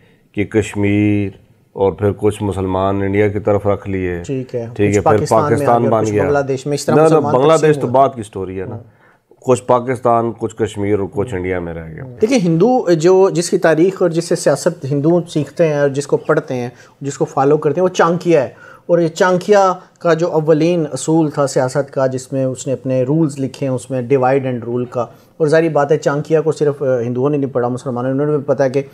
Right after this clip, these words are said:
Speaker 2: कैसे डिवाइड किया जाता है और कैसे रूल किया जाता है। हमारे भी बड़े-बड़े लीडर्स थे, उनकी मौजूदगी में पाकिस्तान जो है वो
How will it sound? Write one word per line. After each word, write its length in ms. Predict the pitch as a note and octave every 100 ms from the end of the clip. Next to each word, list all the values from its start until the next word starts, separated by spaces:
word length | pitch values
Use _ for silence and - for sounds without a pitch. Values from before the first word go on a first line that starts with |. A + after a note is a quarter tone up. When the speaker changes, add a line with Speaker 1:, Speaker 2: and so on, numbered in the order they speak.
| _ _ -
Speaker 2:
कैसे 280 | D3+ D3 E3
डिवाइड 360 | C#3+ C3 C#3
किया 140 | B2 B2+
जाता 200 | B2 C3
है 60 |
और 40 | B2+
कैसे 260 | B2 -
रूल 180 | B2+ A2+
किया 240 | A2 A#2 A2
जाता 320 | A2+ A2 A2
है। 100 | G#2+ - _ - _ C3
हमारे 300 | A#2+ B2+ C#3+
भी 100 | D3
बड़े-बड़े 440 | C3 C3 B2 C3
लीडर्स 460 | B2+ A#2+ C3+ C3 -
थे, 120 | A2 - - -
उनकी 200 | C#3+ C#3+
मौजूदगी 380 | C#3 C3 A#2+ C3+
में 160 | C#3
पाकिस्तान 520 | C3 B2 A#2+ A#2+ B2
जो 140 | A#2+ A#2
है 200 | A#2 A2+
वो 320 | A#2 A#2+ A#2+